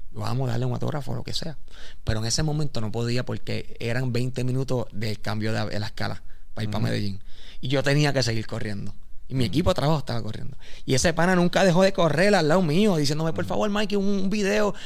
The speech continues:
Speaker 1: a todo el corillo de, de algo de la escuela, de yo no sé qué". Y yo, y de, que el celular, y yo corriendo con mis maletas, le dije al muchacho, "Sigan, sigan, sigan. Mira, corillo, papi, te quiero mucho, muchas bendiciones". Y yo salí corriendo. Y ahí entendí, dije, "Wow, es un trofeo para estas personas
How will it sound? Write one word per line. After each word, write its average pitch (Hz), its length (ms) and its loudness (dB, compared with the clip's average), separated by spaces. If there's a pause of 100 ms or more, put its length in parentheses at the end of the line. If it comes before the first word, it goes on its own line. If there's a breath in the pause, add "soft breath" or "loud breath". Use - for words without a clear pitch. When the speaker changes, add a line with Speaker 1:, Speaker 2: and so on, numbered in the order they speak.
(140 loud breath)
Speaker 1:
a 165 140 0
todo 175 160 2
el 202 80 4
corillo 208 320 2
de, 196 180 0
de 170 160 0
algo 190 260 0
de 190 80 0
la 170 80 2
escuela, 185 500 2
de 180 180 0
yo 170 80 0
no 180 100 -2
sé 185 160 -2
qué". 185 300 0 (240 loud breath)
Y 147 120 0
yo, 147 300 4
y - 20 0
de, 165 200 2
que 139 80 -2
el 131 180 0
celular, 180 420 2
y 185 60 4
yo 156 80 2
corriendo 170 300 0
con 180 60 2
mis 180 80 2
maletas, 175 400 2 (200 loud breath)
le 131 80 0
dije 131 80 4
al 151 80 4
muchacho, 165 300 2
"Sigan, 262 240 2
sigan, 262 180 2
sigan. 254 220 2 (240 loud breath)
Mira, 240 200 0
corillo, 247 280 0 (440)
papi, 247 240 -2
te 208 140 -2
quiero 247 220 -2
mucho, 277 260 -4
muchas 220 200 -2
bendiciones". 240 420 0
Y 156 60 2
yo 165 100 4
salí 160 320 2
corriendo. 127 500 0 (540 loud breath)
Y 135 200 0
ahí 143 260 4
entendí, 180 400 0
dije, 160 300 2
"Wow, 131 400 2
es - 100 -2
un 180 160 0
trofeo 175 460 4
para 127 160 0
estas 156 180 0
personas 160 460 0